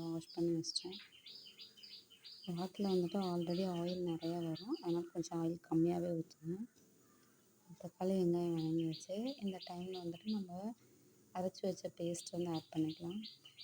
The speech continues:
கொஞ்சம் ஸ்பைசஸ் வந்து அதிகமா போட்டா தான் நல்லாயிருக்கும். ஏன்னா வாத்துக்கறி வந்து கொஞ்சம் கோல்டு அடிக்கும்,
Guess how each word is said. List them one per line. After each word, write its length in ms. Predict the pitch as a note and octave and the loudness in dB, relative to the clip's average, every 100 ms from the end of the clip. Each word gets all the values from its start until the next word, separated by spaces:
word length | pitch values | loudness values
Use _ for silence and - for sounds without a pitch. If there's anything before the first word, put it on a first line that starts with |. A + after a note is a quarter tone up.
| - - | -12 0
கொஞ்சம் 260 | G3 F#3 | 2 2
ஸ்பைசஸ் 560 | - F3+ F3+ F#3+ G#3+ G#3 | 0 0 0 -2 -4 0
வந்து 160 | G3+ F#3 | 0 0
அதிகமா 360 | E3 F3+ F#3+ F#3+ - | -2 0 2 0 -2
போட்டா 320 | F3 E3 E3+ E3 E3 | -4 -2 -2 0 0
தான் 140 | A3+ D#4 _ - - - _ - - G3 | -2 -4 _ -20 -20 -20 _ -20 -8 0
நல்லாயிருக்கும். 580 | F3+ F3 F3+ F3 - A#3+ G3 F3+ | 2 2 2 0 -2 0 2 2
ஏன்னா 180 | F#3 A3 G3+ | 4 2 0
வாத்துக்கறி 460 | F3+ - - F3+ | -2 -4 -6 0
வந்து 240 | E3+ F3+ A#3+ - | 2 2 -2 0
கொஞ்சம் 440 | F#3 F#3+ G3+ - - - | 4 4 4 0 -12 -10
கோல்டு 280 | F#3 F#3+ F3+ | -4 -2 0
அடிக்கும், 420 | E3 D#3+ A3 D4 | -2 -2 2 2